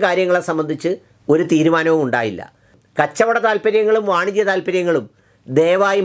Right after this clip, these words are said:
മതവുമായി ബന്ധപ്പെടുത്തരുത്. വ്യാപാരികൾ കട തുറക്കണമെന്ന് ആവശ്യപ്പെട്ടത് അവർക്ക് കച്ചവടം നടത്താനാണ്.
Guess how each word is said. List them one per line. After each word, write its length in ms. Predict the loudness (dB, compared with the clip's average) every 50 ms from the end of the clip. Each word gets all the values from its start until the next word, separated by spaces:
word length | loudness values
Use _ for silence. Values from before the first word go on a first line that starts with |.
| 0
മതവുമായി 520 | 0 0 2 2 2 2 2 0 0 0 0 -2
ബന്ധപ്പെടുത്തരുത്. 600 | -2 -2 -4 -4 -4 -6 -6 -6 -6 -6 -6 -8 -12 -14 _ _ _ _ _ _ _ _ 0
വ്യാപാരികൾ 720 | 0 2 2 2 0 0 0 0 0 2 2 2 2 2 0 0
കട 100 | -2 0 0 2
തുറക്കണമെന്ന് 480 | 2 0 0 0 -2 0 0 0 0 0 0
ആവശ്യപ്പെട്ടത് 540 | -2 -2 -4 -4 -4 -4 -2 0 0 0 -2 -2 -6 _ _ _ _ _ _ -2
അവർക്ക് 320 | 0 0 0 -2 -2 -4 -4 -4
കച്ചവടം 380 | -4 0 0 0 2 2 2 0
നടത്താനാണ്. 480 | -2 -2 -2 -2 -2 -2 -4 -6 -8